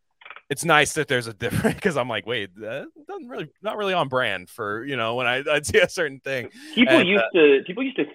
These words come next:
Speaker 2: think, people used to message me and be like, "Dude, are you, like,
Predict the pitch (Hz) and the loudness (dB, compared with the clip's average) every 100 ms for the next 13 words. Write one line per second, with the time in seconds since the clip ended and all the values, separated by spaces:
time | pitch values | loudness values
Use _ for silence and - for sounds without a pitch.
0 | - 175 196 - - 180 220 180 160 127 | 0 0 0 -6 -12 -6 -2 -2 -2 -2
1 | 117 147 156 127 123 120 131 127 127 170 | 0 0 0 -4 -4 -4 -4 -6 -2 0
2 | 170 127 143 170 147 | 2 2 2 2 0